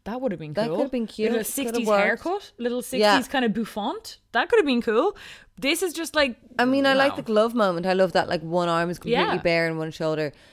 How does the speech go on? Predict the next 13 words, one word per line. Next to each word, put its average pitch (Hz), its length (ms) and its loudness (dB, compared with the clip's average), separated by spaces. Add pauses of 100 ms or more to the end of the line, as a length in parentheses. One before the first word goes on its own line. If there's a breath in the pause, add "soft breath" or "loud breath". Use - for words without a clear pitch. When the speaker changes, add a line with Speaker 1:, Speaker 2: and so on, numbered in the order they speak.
(200 soft breath)
Speaker 2:
and 175 140 -4
then 175 120 0
the 165 100 -2
other 160 180 -2
arm 151 220 -2
is 143 100 -12
literally 151 400 -6
in 143 80 -8
a 143 40 -8
full 143 220 -6
glove. 143 300 -8
It's 139 120 -14
re-, 156 360 -6